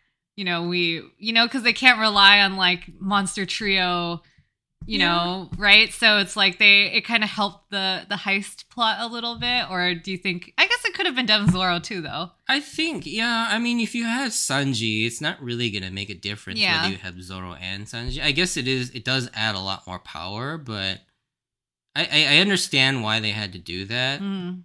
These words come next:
Speaker 2: but at the same time, it's like, ah, it sucks. Like, like, they did a lot more with, i-, i-, speaking of Strong World, they did a lot more with,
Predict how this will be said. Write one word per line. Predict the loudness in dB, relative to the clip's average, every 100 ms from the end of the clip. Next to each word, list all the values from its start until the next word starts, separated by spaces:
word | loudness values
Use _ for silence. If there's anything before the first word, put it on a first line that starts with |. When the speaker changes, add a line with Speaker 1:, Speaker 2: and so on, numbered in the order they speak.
| _
Speaker 2:
but | -8
at | -6
the |
same | -4 -2 -2
time, | -4 -6 -4
it's | -8 -8
like, | -6 -6 -10 _ _ _ _
ah, | -10 -10 -10
it |
sucks. | -12 -12 -10 -12 -10 -6
Like, | -2 -2 -4 -20 -6
like, | -6 0
they | 0
did | 2
a | 2
lot | 2 2
more | 0 0 0
with, | 0 0 0 -2 -6 _ _
i-, | -10
i-, | -10 -16 -18 _
speaking | -12 -8 -2 0
of | 0 -2
Strong | -4 -2 -2 -2
World, | -4 -4
they | -2
did | 0 -2
a |
lot | 0 -2 -2
more | -4 -4
with, | -4 -6 -8 -18